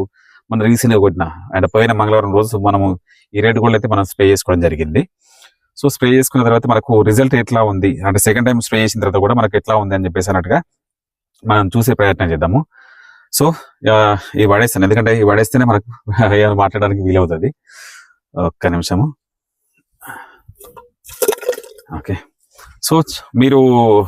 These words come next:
లాస్ట్ వీడియోలో కూడా చూసే ఉంటారు మన తోటను. So, అప్పుడు కూడా మనకి ఏంటంటే, so,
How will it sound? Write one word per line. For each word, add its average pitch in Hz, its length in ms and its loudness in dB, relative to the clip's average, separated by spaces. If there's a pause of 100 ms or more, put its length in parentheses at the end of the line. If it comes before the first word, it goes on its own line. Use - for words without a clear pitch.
(1040)
లాస్ట్ 110 360 -2
వీడియోలో 135 260 2
కూడా 135 160 -2
చూసే 123 160 0
ఉంటారు 85 220 0
మన 92 120 0
తోటను. 90 320 0 (260)
So, 104 60 0 (360)
అప్పుడు 117 260 0
కూడా 113 160 4
మనకి 101 180 2
ఏంటంటే, 104 320 2 (920)
so, 101 60 -6